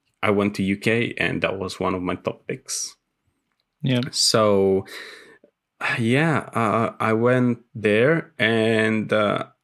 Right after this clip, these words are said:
Speaker 1: my thinking was, as soon as I step down, I will step down in a world full of opportunities, and I'm gonna achieve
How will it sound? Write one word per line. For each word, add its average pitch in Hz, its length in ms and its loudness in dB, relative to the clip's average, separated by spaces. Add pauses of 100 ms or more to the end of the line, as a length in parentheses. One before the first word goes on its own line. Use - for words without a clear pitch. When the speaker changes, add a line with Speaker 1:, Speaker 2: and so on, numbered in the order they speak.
(520)
Speaker 1:
my 113 300 2
thinking 139 640 2
was, 90 460 -2
as 101 120 0
soon 127 240 2
as 123 140 2
I 117 120 4
step 113 520 -2
down, 101 640 0
I 95 80 2
will 104 180 2
step 101 400 0
down 98 260 2
in 95 140 0
a 92 60 0
world 95 440 2
full 95 540 0
of 92 80 -2
opportunities, 85 880 -2
and 85 260 -2
I'm 110 200 0
gonna 110 340 0
achieve 98 640 0